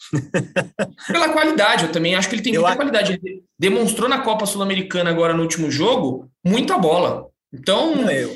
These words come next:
Speaker 2: eu
Speaker 1: eu
Speaker 2: sei
Speaker 1: acho que o, o Arboleda era, era zagueiro pra tá lá fora, né, Edu? Não tem, não tenho muita dúvida de que se ele, se ele tivesse mais cabeça,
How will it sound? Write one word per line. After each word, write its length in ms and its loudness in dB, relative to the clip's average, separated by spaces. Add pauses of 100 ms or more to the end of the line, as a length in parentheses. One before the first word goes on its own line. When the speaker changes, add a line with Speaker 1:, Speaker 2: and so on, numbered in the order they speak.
Speaker 2:
eu 100 2
Speaker 1:
eu 60 4
Speaker 2:
sei 80 4
Speaker 1:
acho 140 2
que 60 -2
o, 460 0
o 60 0
Arboleda 360 0
era, 180 2
era 180 2
zagueiro 280 0
pra 80 0
tá 80 0
lá 80 2
fora, 320 -2
né, 100 0
Edu? 160 -4
Não 100 -4
tem, 200 -2
não 160 -2
tenho 180 -2
muita 240 0
dúvida 260 -4
de 80 -4
que 60 -12
se 60 -2
ele, 80 -4
se 200 -4
ele 100 -2
tivesse 280 0
mais 140 0
cabeça, 520 -2